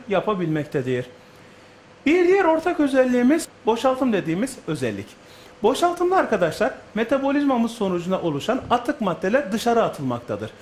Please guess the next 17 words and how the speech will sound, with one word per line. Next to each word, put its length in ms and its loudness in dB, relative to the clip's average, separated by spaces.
Bu 140 0
boşaltım 540 0
olayı 420 0
de 180 0
eğer 260 2
meydana 460 0
getirilmezse 760 0
arkadaşlar 600 -2
iç 240 -2
dengemiz, 560 0
yani 480 0
yine 260 2
bunun 180 0
da 100 0
Latincesini 640 -2
verelim, 360 -2
homeostazi 1040 2